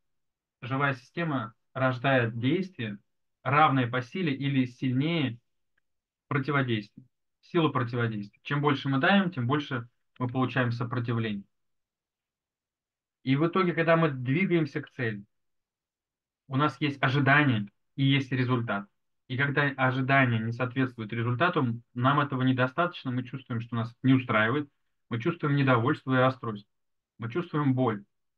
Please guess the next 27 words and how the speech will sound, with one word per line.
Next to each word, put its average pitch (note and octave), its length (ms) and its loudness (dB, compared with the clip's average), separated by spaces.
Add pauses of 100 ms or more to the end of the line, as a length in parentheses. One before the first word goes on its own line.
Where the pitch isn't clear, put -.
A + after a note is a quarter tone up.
(800)
Или F3+ 180 -2
что-то E3 320 -2
в C3+ 60 -2
моей D3 280 2
реальности, C#3 480 -2
что-то C3+ 280 -8
меня B2 180 -2
не A#2+ 100 0
устраивает, B2+ 520 0
с-, - 300 -20
сколько C#3 300 0
я B2 120 -2
зарабатываю, A#2+ 520 0
меня A2 160 -4
не A2 100 -6
устраивает, C3 560 -4 (640)
э, A#2 100 -6
меня D#3 240 2
это G3 100 0
недостаточно, C#3+ 840 0
это D#3 160 0
расстройство, A#2+ 720 0 (100)
я, D3+ 300 2
это D#3 180 0
боль B2+ 420 2 (340)
причинение. G#2 520 -10 (1900)
И C#3 440 0